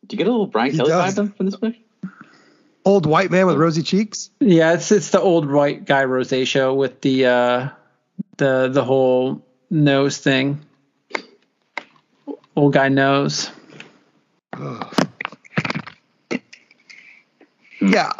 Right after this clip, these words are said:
Speaker 2: my, my biggest point was, like, look, there's still, we can't, you can't cash in the season. We haven't seen it yet.
Speaker 1: No, no.
Speaker 2: And
Speaker 1: No,
Speaker 2: there's,
Speaker 1: we're not
Speaker 2: there's still
Speaker 1: gonna
Speaker 2: plenty
Speaker 1: cash
Speaker 2: of season left. And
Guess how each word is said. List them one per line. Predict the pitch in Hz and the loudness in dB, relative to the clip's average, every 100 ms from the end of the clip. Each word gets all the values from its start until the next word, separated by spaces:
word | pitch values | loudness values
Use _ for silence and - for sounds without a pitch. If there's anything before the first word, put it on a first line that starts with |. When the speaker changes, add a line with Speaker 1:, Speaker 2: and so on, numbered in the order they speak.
| - | 0
Speaker 2:
my, | 226 269 156 | 0 0 -4
my | 190 | -4
biggest | 175 285 240 | -2 -2 -2
point | 233 214 185 | 0 -2 0
was, | 160 143 | -4 -2
like, | 147 | -2
look, | 135 131 - - - | -2 -4 -4 -14 -6
there's | 180 170 | -4 -2
still, | - 247 233 214 170 - _ _ _ _ _ _ _ _ - - - - - - - - | -4 0 2 2 -2 -8 _ _ _ _ _ _ _ _ -18 -16 -16 -18 -20 -20 -16 0
we | 247 | 2
can't, | - 262 - | 4 0 -2
you | 185 | -2
can't | 294 175 | 0 0
cash | 226 208 - | 0 0 0
in | |
the | 160 | -2
season. | 131 131 110 - - - - | 0 -4 -6 -10 -14 -14 -2
We | 220 | 0
haven't | 196 | 0
seen | 151 175 127 | -4 -2 -2
it | |
yet. | 104 95 - _ _ _ _ - | -6 -12 -16 _ _ _ _ -2
Speaker 1:
No, | 403 135 | 0 2
no. | 90 76 - 156 | 2 0 -4 -4
Speaker 2:
And | 160 | 2
Speaker 1:
No, | 190 | 2
Speaker 2:
there's, | 180 165 | 2 -2
Speaker 1:
we're | 214 196 | -2 -2
not | |
Speaker 2:
there's | 190 175 - | 0 0 2
still | 247 | 0
Speaker 1:
gonna | 180 202 | 0 0
Speaker 2:
plenty | 226 240 | 2 2
Speaker 1:
cash | 220 | 0
Speaker 2:
of | |
season | - 208 185 180 | 0 -2 0 0
left. | 156 151 - - _ _ _ _ _ | 0 -2 -6 -20 _ _ _ _ _
And | - | -18